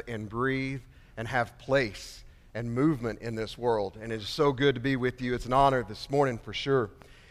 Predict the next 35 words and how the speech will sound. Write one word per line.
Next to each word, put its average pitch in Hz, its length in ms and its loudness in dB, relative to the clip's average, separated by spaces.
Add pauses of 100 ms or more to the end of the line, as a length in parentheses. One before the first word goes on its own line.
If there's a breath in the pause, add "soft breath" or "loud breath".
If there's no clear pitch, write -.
(180 soft breath)
I 147 200 8
am 131 120 2
excited 151 520 6
to, 123 340 6
for - 80 -8
what's 143 240 4
happening 156 380 4
in 139 160 4
your 123 100 -2
student 160 320 0
ministry. 160 480 0
God 135 320 4
is 120 80 -8
blessing 147 420 0
us 160 280 2
as 117 160 -6
we 139 100 -4
continue 160 560 -2 (400 soft breath)
to 131 100 -8
work 143 280 4
with 143 100 -4
students 180 460 0
and 113 160 -10
get 151 180 -6
things, 156 440 -4
uh, 110 160 -6
together 160 480 4
over 147 320 2
in 135 160 -2
the 120 60 -4
student 165 360 -6
side. 170 340 4 (300 soft breath)
If - 60 -8
you 165 80 4
have 151 180 8